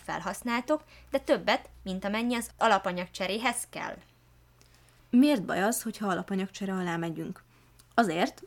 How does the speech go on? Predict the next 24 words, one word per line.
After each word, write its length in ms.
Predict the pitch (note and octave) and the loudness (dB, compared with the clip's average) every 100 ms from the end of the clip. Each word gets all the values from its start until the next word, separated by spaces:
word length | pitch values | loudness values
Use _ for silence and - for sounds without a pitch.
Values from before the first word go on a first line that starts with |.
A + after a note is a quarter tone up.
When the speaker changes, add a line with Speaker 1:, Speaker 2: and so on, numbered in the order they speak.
| - | -12
Speaker 2:
mert 220 | - F3 - | -6 -4 -6
a 60 | |
szervezet 540 | - D4+ G#3 E3+ G3 F#3+ | -2 0 0 0 0 -2
ezt 160 | - | -4
úgy 140 | G3+ F3 | -4 -2
érzékeli, 640 | E3+ F#3 G3 C4 D4 F4 _ _ | -4 -4 -4 0 0 -2 _ _
hogy 120 | - - | -10 -2
éhezik, 600 | F3+ A3 B3+ E4+ - - - | 0 0 2 2 0 -8 0
nincs 260 | A#3 G3+ | 0 2
annyi 180 | F3 E3 | -2 0
táplálék, 580 | G3 F#3 - F#3 A#3 A#3+ | 0 0 0 0 0 0
amennyi 260 | G#3 G3+ | 2 2
ahhoz 320 | F#3 E3+ - - | 0 -2 -10 -2
kell, 180 | A3+ | 0
hogy 160 | B3 G#3+ | 2 0
ebben 200 | G3+ A3 | 0 2
a 60 | G#3+ | 0
mostani 400 | F3 - - F3 | -2 -6 -6 -2
állapotunkban 640 | F3+ - F3 G#3+ G#3+ G#3 | -2 -4 -4 -2 0 0
életben 420 | D#3+ E3 E3+ E3 | -2 -4 -4 -4
maradjunk. 540 | E3 E3 E3+ G#3 F#3 - - - - _ | -4 -4 -6 -8 -12 -16 -20 -20 -20 _
Mi 120 | - D4 | 0 2
történik 480 | E3+ - G#3+ G#3+ | 2 2 0 0
ilyenkor? 500 | E3 D#3+ F3+ F3+ F3 | -4 -4 -4 0 0